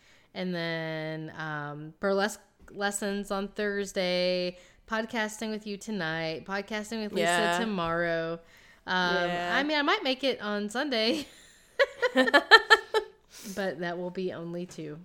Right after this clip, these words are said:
Speaker 1: So,
Speaker 2: Two,
Speaker 1: and
Speaker 2: yeah.
Speaker 1: I would be surprised if that, if that happens, 'cause I
Speaker 2: Oh my
Speaker 1: have
Speaker 2: gosh.
Speaker 1: given up. But I, so here's the thing though, is that I don't know. So I've tried,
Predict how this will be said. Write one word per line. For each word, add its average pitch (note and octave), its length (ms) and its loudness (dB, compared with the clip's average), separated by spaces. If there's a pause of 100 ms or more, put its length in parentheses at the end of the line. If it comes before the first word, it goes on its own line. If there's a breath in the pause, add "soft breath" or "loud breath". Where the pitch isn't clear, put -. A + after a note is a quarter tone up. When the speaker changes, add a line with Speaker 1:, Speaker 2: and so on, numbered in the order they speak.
(120)
Speaker 1:
So, E3+ 420 -6
Speaker 2:
Two, E3 340 -6
Speaker 1:
and F3 220 -6
Speaker 2:
yeah. E3 220 -2
Speaker 1:
I F3 60 -4
would E3+ 240 -8
be F3 120 -8
surprised D3+ 540 -10
if F#3 100 -14
that, D#3 220 -12 (120)
if F3 160 -18
that D3+ 140 -10
happens, - 600 -14
'cause - 460 -14 (120)
I - 120 -6
Speaker 2:
Oh - 60 -2
my A4+ 80 -2
Speaker 1:
have G#4+ 140 -8
Speaker 2:
gosh. G#4+ 340 -12 (120)
Speaker 1:
given G3 220 -2
up. E3 140 -4 (1120 soft breath)
But F#4 140 6
I, E4+ 140 6
so F4 280 2
here's A4+ 240 2
the A4 120 2
thing F4 280 0
though, F3 180 4
is G#3 140 -2
that C4 180 -2
I C4+ 140 0
don't D#4+ 340 0
know. B3 240 0
So A#3 140 -2
I've G#3+ 180 -2
tried, C#4 540 2